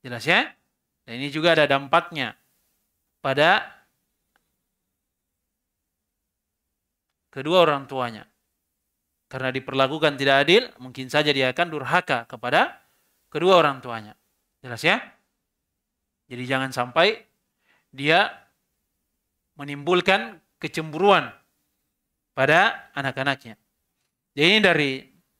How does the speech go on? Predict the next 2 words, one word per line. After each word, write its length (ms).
sebab, 480
sebab 500